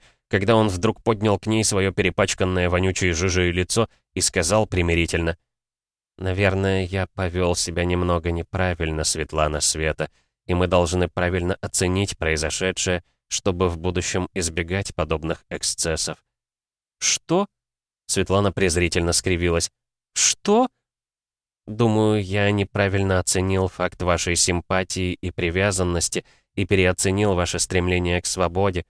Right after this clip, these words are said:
поэтому и покусился на то, что вам дорого, на то, что покушаться нельзя. Думаю, я должен вас заверить, что в будущем подобное не повторится, ни при каких условиях». «Вы только что пытались меня убить!» воскликнула Светлана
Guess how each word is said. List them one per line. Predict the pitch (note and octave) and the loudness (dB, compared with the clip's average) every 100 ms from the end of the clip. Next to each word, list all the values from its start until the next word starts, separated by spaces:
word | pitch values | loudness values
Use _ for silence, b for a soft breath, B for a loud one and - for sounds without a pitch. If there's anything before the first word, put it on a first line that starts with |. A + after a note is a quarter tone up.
| _ _ _ | _ _ _
поэтому | G2+ G2+ G#2+ G#2 G2 | -4 -4 0 0 0
и | |
покусился | F#2+ G2 G2 - G#2+ G#2+ G2 F2 | -2 -4 -4 -2 0 0 0 0
на | F2 | 0
то, | E2 F2 | -2 -4
что | - F2+ | -2 2
вам | F2 E2 | 2 2
дорого, | D#2+ F#2 F2+ E2+ E2 _ _ - | 2 2 2 0 -4 _ _ -6
на | F2 | -4
то, | F2 | -2
что | E2 - E2+ | -4 -2 -4
покушаться | E2+ - D#2+ E2 - F2 | -4 -6 -4 -4 -2 -2
нельзя. | E2 D#2+ D#2 E2 - _ _ _ - | 0 -2 -2 -2 -4 _ _ _ -6
Думаю, | F#2 F#2 F#2 F2+ | -2 2 2 2
я | F2+ | 2
должен | F#2+ F#2+ F2 F2+ | 2 2 2 2
вас | F2+ E2 | 0 0
заверить, | E2 E2+ F2+ F#2 F#2 | 0 0 2 0 0
что | - F#2+ | -2 -2
в | E2+ | -2
будущем | D#2+ F2 F2 - F2 | -2 -2 -2 -2 -2
подобное | F2+ E2+ E2+ F2 F2 | -2 -2 0 0 0
не | F2 | 0
повторится, | E2+ - F#2 F2 F#2+ - E2 - _ - | -4 -4 0 0 -2 -6 -10 -12 _ -4
ни | F#2+ | -2
при | F2 F2+ | -2 -4
каких | F#2+ E2+ F2+ - - | -6 -6 -6 -8 -8
условиях». | E2+ - F2 F#2 F2 E2 D#2+ _ _ _ _ _ _ _ _ - | -6 -2 0 2 2 0 -2 _ _ _ _ _ _ _ _ -6
«Вы | B2 | -4
только | - D#3+ C#3+ C#3+ | 0 0 2 0
что | - G3+ | 2 2
пытались | D3 - F3 F3 D#3 | 2 2 4 4 4
меня | D#3+ F3 | 6 6
убить!» | F3+ D#3 A3 - - _ _ _ | 4 4 2 0 -4 _ _ _
воскликнула | F2 F2 G2 F2+ F#2+ F#2 | -2 0 0 0 2 4
Светлана | F2 F#2 E2+ G#2 B2 | 4 0 0 2 2